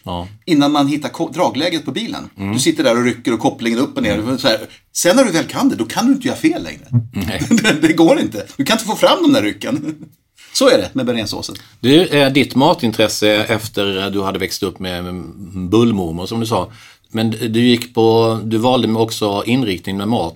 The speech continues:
Speaker 1: på gymnasiet, så?
Speaker 2: Ja, jag gick i kockskolan, eller livsmedelsteknisk linje som det hette
Speaker 1: Mm.
Speaker 2: på den tiden, på Kristinebergs gymnasium.
Speaker 1: Ja.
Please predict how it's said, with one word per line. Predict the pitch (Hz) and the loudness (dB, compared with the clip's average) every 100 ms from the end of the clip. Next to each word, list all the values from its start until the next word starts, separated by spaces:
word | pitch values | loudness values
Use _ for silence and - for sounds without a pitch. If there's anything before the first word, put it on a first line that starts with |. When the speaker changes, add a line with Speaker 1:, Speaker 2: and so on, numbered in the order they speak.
| - - | -12 -8
Speaker 1:
på | 95 | -4
gymnasiet, | 104 151 - - - | -4 -4 -6 -10 -8
så? | 104 | -8
Speaker 2:
Ja, | 98 170 | -8 -4
jag | 127 | -4
gick | 139 - | -4 -6
i | - | -8
kockskolan, | - - - - 113 113 113 | -8 -8 -10 -6 -2 -2 -2
eller | 101 | -4
livsmedelsteknisk | 110 135 - - 107 107 - 131 127 113 - | -4 -4 -4 -4 -4 -6 -8 -8 -8 -8 -6
linje | 107 139 131 104 | 0 2 0 -2
som | 98 | -8
det | 90 | -6
hette | |
Speaker 1:
Mm. | 87 | -6
Speaker 2:
på | 95 | -6
den | 95 | -6
tiden, | 95 80 | -8 -12
på | - | -14
Kristinebergs | - - 127 120 180 151 | -12 -6 -4 -2 -2 -2
gymnasium. | 113 95 95 - 98 | -4 -6 -10 -14 -12
Speaker 1:
Ja. | 87 | -10